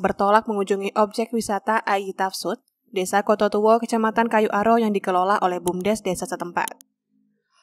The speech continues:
Walaupun sempat diguyur hujan lebat, Bupati Kerinci bersama rombongan tetap semangat dengan menaiki odong-odong. Kemudian melanjutkan perjalanan menuju objek wisata Aroma Peko di Kecamatan Kayu Aro Barat milik pemerintah Kabupaten Kerinci.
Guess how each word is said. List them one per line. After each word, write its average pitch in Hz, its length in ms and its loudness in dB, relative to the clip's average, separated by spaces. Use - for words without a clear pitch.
Walaupun 196 340 2
sempat 254 240 4
diguyur 233 320 8
hujan 208 240 4
lebat, 185 240 0
Bupati 185 240 2
Kerinci 220 400 2
bersama 220 320 2
rombongan 214 480 0
tetap 214 240 0
semangat 190 480 -4
dengan 180 240 -4
menaiki 180 480 -4
odong-odong. 175 640 0
Kemudian 190 400 -4
melanjutkan 196 380 0
perjalanan 196 580 0
menuju 190 460 -2
objek 190 340 -4
wisata 196 400 -4
Aroma 180 380 -2
Peko 180 500 -4
di 202 80 -6
Kecamatan 190 560 0
Kayu 214 160 2
Aro 208 240 2
Barat 208 320 2
milik 220 240 -4
pemerintah 208 540 0
Kabupaten 190 500 0
Kerinci. 180 540 -6